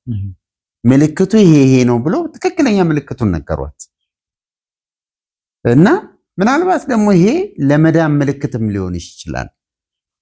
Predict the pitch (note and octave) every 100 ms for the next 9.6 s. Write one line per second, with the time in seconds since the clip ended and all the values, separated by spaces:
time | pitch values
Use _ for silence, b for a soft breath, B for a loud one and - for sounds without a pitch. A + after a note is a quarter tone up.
0 | _ _ _ - D#3+ F3 G3+ F#3+ F3+ D#3
1 | E3 B2 G#2+ G2 F#2+ G2 A#2+ A#2+ A#2+ C3+
2 | D3+ G#3 F#4 - - A#2+ B2 C3+ A#2 A2+
3 | E2 E2 D2 F#2 D2 D2 C#2+ C#2 - -
4 | D#2 - C#2+ - _ _ _ _ _ _
5 | _ _ _ _ _ _ G#2+ B2 E3 -
6 | F3 F3 F3 F#3 F#3+ F3 F3+ F3 E3+ F3+
7 | F3+ F3+ F3 E3+ D#3+ D#3 D#3 D3+ E3+ E3+
8 | D#3 D#3 D#3 D#3 D#3 D#3+ E3+ D#3+ D#3+ E3+
9 | E3+ D#3 C#3 C3+ E3+